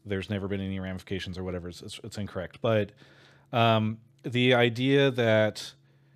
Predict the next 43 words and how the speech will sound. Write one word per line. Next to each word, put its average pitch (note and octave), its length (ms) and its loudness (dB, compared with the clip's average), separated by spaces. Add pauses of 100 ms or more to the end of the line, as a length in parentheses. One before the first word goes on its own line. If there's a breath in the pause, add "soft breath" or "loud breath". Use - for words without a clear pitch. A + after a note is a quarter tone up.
(960 soft breath)
like, A#2+ 240 2
if C#3 120 4
an D3+ 80 2
org F3 220 8
blacklists C#3 440 4
me G#2+ 260 -2
at F#2+ 100 -6
this B2 140 -2
point A2 200 -2
in G#2 40 -6
time, G2+ 180 -2
I G#2 80 -2
just G#2+ 220 -4
tell A#2+ 140 2
them, G2+ 140 -4
like, G#2 300 -4
or A2+ 100 2
I G#2+ 120 2
just G#2 180 -6
sort G#2+ 140 -4
of G2+ 60 -6
say, G#2 180 -4
"Okay, A#2+ 280 -2
well, A2 320 -2 (260)
g-, - 80 -14 (160)
<laughs> - 140 -4
g-, F3+ 60 -2
good D3 240 2
luck. D3 200 6
It's A2+ 120 0
not E3 80 10
like C#3 120 6
you E3 100 4
guys D3 200 6
are A#2 60 0
making A2 280 0
content. A2 520 -2 (560 loud breath)
Uh, C3 360 10
<laughs> - 80 -4
like, A#3+ 220 8
you G#3+ 100 10 (100)
know, D#3+ 100 6
like, - 280 0